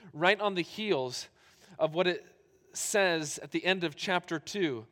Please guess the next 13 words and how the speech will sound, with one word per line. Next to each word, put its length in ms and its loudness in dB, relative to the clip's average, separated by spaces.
that 160 2
Jesus, 420 0
on 180 0
his 220 -2
part, 380 -2
did 160 2
not 280 4
entrust 540 -2
himself 760 0
to 180 -4
certain 380 2
people 400 -4
because 640 0